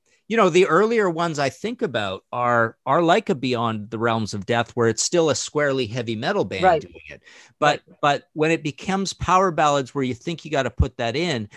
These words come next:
Speaker 1: that's almost around the time when you do have the, the, the, you know, the horrible Song Doctor thing coming in, the, the
Speaker 2: Right.
Speaker 1: Jim Vallance and Diane Warren thing
Speaker 2: Right.
Speaker 1: coming in.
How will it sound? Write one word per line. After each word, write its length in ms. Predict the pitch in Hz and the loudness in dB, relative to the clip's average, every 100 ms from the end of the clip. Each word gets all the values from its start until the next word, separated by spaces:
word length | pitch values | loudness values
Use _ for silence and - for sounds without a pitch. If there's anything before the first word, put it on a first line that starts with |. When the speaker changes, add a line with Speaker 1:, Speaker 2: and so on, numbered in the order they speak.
| - _ | -20 _
Speaker 1:
that's 260 | 147 160 - | 0 0 2
almost 340 | 175 165 - | 0 0 -4
around 300 | 156 147 147 | 0 0 0
the 80 | 135 | -2
time 360 | - 139 139 131 | -4 -4 -4 -4
when 140 | 127 | -4
you 100 | 117 | -6
do 280 | 104 131 147 | -6 -6 -6
have 400 | 135 123 110 104 | -4 -2 -2 -2
the, 220 | 113 107 | -4 -4
the, 380 | 107 110 101 98 | -8 -10 -10 -12
the, 80 | 95 | -12
you 260 | 101 98 104 | -12 -10 -8
know, 140 | 107 | -6
the 120 | 95 | -6
horrible 520 | 101 - 135 131 117 110 | -6 0 2 2 0 -4
Song 400 | - 131 131 127 | -4 -2 -2 -2
Doctor 400 | 104 92 - 90 | -2 -4 -10 -14
thing 260 | 95 87 | -12 -12
coming 320 | - 98 90 | -10 -10 -8
in, 220 | 87 80 82 | -10 -12 -12
the, 160 | 82 - | -14 -6
the 120 | 90 | -2
Speaker 2:
Right. 180 | 90 160 | 0 -2
Speaker 1:
Jim 240 | 107 104 | -10 -8
Vallance 480 | 101 98 98 95 - | -6 -6 -6 -10 -12
and 140 | 92 | -12
Diane 400 | 95 98 98 98 | -10 -12 -12 -12
Warren 340 | 95 110 123 - | -10 -10 -10 -14
thing 220 | 90 90 | -18 -10
Speaker 2:
Right. 120 | 151 | -8
Speaker 1:
coming 160 | 143 | -8
in. 60 | 87 | -10